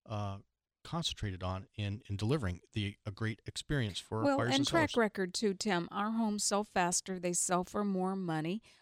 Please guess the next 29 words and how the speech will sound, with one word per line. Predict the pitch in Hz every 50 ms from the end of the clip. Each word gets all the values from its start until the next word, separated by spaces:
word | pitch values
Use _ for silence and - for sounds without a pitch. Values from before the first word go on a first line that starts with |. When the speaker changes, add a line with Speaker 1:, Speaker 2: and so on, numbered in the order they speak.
| _ _ -
Speaker 2:
So | - - - 214 190 180 180 175 - -
th-, | 185 175 180 - - - 196 190 175 170 165
Speaker 1:
They're | - 123 139 131
more | 127 123 120
likely | 120 120 120 - - 135 123
to | 123 -
sell. | - - 208 202
Speaker 2:
more | 202 220 233
likely | 220 208 208 214 214 - - 196 185
to | 170 180
sell. | 165 - - - 185 170 180 190
So | - - - 190 185
that's | 165 175 226 269 294 - -
important | 311 285 - - 247 - - 196 -
to | - 202
the | 180 175
home | 151 175 196 180 170 170
seller | 170 - - 185 165 156 151 147 147 - -
and, | 214 233 262 285 294 -
and | - 208 233 277 302 269
even | 185 208 214 202 190 170
a | 160 160
home | 156 175 165 151 135
buyer. | 127 139 143 143 135 110 113 131 _ _ _ _ _ _ _ _ _
Speaker 1:
Oh, | - 120 123 113
it's, | 110 110 -
it's | 131 107 - -
absolutely | 117 127 127 - - 131 117 117 98 107 98
critical. | - - - 117 113 - - 95 -